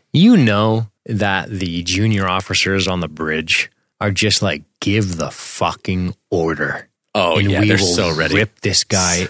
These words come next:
Speaker 1: apart."
Speaker 2: <laughs> They, they were so close to it earlier. They were just gonna prison shiv him to death in that chair.
Speaker 1: Also, do we have our second actor from Terminator in this movie? Except Terminator
Speaker 2: Is it?
Speaker 1: one? I, I think that's Brian Thompson.
Speaker 2: Oh, shit.
Speaker 1: Kind of the mouthy male Klingon.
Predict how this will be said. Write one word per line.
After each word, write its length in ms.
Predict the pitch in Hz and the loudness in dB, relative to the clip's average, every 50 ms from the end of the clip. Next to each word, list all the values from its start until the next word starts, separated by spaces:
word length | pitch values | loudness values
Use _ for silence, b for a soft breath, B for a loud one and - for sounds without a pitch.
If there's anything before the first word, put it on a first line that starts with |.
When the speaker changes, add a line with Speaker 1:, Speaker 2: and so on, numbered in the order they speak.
| - | -4
Speaker 1:
apart." 920 | - 95 92 - _ - - - - - 85 85 - - - - - - - _ | -6 -8 -8 -8 _ -4 -4 -4 -2 -2 -4 -6 -6 -6 -6 -4 -6 -6 -6 _
Speaker 2:
<laughs> 40 | _ _ _ _ _ B B B B B 508 508 494 480 B B B B B 370 - - | _ _ _ _ _ B B B B B -14 -14 -14 -16 B B B B B 0 0 2
They, 220 | - 220 214 226 214 | 4 4 4 4 4
they 160 | 175 190 208 | 4 4 6
were 140 | 226 226 196 | 6 4 4
so 200 | - - 247 208 | 2 2 2 2
close 280 | - - 240 233 220 | 2 2 2 2 2
to 100 | - 277 | 2 2
it 60 | 240 220 | 2 4
earlier. 440 | 247 269 277 240 131 92 85 82 - B B B B B | 6 6 6 4 2 0 -2 -4 -8 B B B B B
They 80 | B 208 | B 4
were 80 | 208 208 | 4 4
just 140 | 190 - | 2 2
gonna 160 | - 208 175 151 | 0 0 0 0
prison 460 | - - - 214 247 208 185 156 135 | -2 -2 0 0 0 2 2 0 0
shiv 280 | - - - 120 101 | 0 0 0 0 0
him 100 | 98 101 | 0 -2
to 60 | 101 104 | -4 -2
death 240 | 92 110 107 107 | 0 0 0 0
in 80 | - 120 | 0 0
that 140 | 113 110 104 | 0 0 0
chair. 380 | - - 165 156 127 78 - B B B B | 0 0 2 2 2 0 -2 B B B B
Speaker 1:
Also, 280 | 139 151 165 - 131 113 | 2 2 2 4 2 2
do 140 | 104 113 | 4 4
we 120 | 123 156 165 | 4 4 4
have 200 | 160 190 208 190 | 4 4 4 4
our 140 | 160 113 - | 2 2 2
second 380 | - - - 123 120 - 143 | 2 2 2 0 2 2 2
actor 220 | 143 147 - - 135 | 0 0 0 0 0
from 200 | - 151 139 127 | 2 2 0 0
Terminator 560 | - - 147 143 147 147 143 143 139 139 139 | 2 2 2 4 4 4 4 4 4 4 4
in 80 | 139 | 4
this 180 | 147 143 123 - | 4 2 2 4
movie? 380 | 139 139 139 127 139 131 117 - _ _ - | 4 4 4 4 2 0 0 -4 _ _ -6
Except 260 | 117 110 - - - | -4 -2 -2 -2 -2
Terminator 360 | - - 107 104 101 95 92 90 | -2 -2 0 0 0 0 0 0
Speaker 2:
Is 120 | 87 - | 0 0
it? 60 | 82 | 0
Speaker 1:
one? 300 | 90 - 104 117 117 107 - _ - | 0 0 2 2 0 -2 -4 _ -10
I, 160 | - 78 - - | -8 -4 -4 -2
I 20 | |
think 180 | 104 - 165 147 | 0 0 2 2
that's 140 | 143 113 - | 2 0 -2
Brian 300 | - 110 98 87 73 71 | -2 -2 -2 -2 -2 -4
Thompson. 540 | - - 98 98 98 92 - - - - - _ _ _ - | -4 -2 -2 0 0 -2 -4 -6 -8 -14 -20 _ _ _ -8
Speaker 2:
Oh, 260 | 123 151 135 78 82 113 | -6 -6 -6 -4 -6 -6
shit. 180 | - - - | -4 -2 0
Speaker 1:
Kind 140 | - 117 120 | 2 4 4
of 80 | 123 107 | 4 4
the 60 | 101 | 2
mouthy 420 | 92 92 92 95 98 98 - 98 | 2 2 0 0 0 0 0 0
male 300 | 92 85 82 87 95 98 | 0 0 0 -2 -2 -4
Klingon. 540 | - - 107 107 107 110 110 113 113 110 | -4 -2 -2 0 0 2 2 0 0 -2